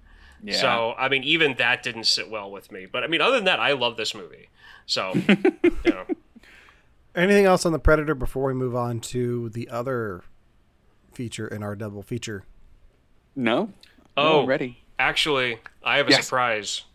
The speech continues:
Speaker 2: Alan?
Speaker 1: <gasps> Tell me.
Speaker 2: So, Devin, there was something when I was researching this movie that I found that there are certain locations that they used for this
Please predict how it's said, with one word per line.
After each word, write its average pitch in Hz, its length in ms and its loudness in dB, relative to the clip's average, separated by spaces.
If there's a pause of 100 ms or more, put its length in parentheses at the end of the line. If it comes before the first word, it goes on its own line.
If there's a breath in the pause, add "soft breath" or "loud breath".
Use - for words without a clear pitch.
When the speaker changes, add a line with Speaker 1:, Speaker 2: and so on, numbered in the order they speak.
Speaker 2:
Alan? 143 460 2
Speaker 1:
<gasps> - 20 -20
Tell 160 160 6
me. 135 280 2 (1000 soft breath)
Speaker 2:
So, 156 220 0
Devin, 143 440 2
there 143 120 2
was 139 120 2
something 180 440 2
when 135 80 2
I 127 40 2
was 123 140 -2
researching 123 540 -2
this 113 180 -4
movie 117 340 -8
that 113 160 -6
I 117 80 0
found 131 500 0
that 117 200 -4
there 120 160 -4
are 117 140 -2
certain 165 320 -4
locations 127 580 -2
that 113 140 -12
they 110 80 -10
used 110 300 -10
for 165 120 -4
this 220 400 2